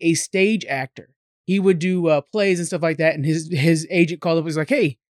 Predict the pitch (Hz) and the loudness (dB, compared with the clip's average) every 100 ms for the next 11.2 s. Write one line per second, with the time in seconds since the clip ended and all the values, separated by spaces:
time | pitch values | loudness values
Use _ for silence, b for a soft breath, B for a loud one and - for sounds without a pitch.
0 | - 180 208 220 208 202 175 196 196 170 | -4 -4 0 -2 0 0 2 2 0 -2
1 | 135 156 151 131 131 135 135 139 143 147 | -2 0 0 0 0 2 2 2 2 -2
2 | b _ _ - 180 180 165 170 165 170 | b _ _ -4 0 0 2 0 0 -2
3 | 165 165 165 160 170 180 180 180 165 160 | -2 0 -2 0 0 2 0 0 -2 0
4 | 156 160 147 160 160 160 240 208 170 165 | 2 0 0 -2 0 0 0 0 2 2
5 | 156 156 160 _ _ _ - 277 262 233 | 0 0 -2 _ _ _ -6 -2 0 0
6 | 226 220 226 220 190 180 175 175 _ _ | 0 0 -2 -2 0 0 0 -4 _ _
7 | _ _ - 202 226 247 202 208 214 247 | _ _ 2 2 4 0 -2 0 0 0
8 | - - 208 214 208 180 165 165 156 156 | -4 0 2 2 2 0 0 0 0 2
9 | 151 165 208 180 170 175 170 175 160 151 | 2 0 0 -2 0 2 2 0 -2 0
10 | 180 170 - 165 175 165 156 147 156 151 | 0 0 -2 -4 -2 0 0 0 -2 2
11 | 156 151 | 2 2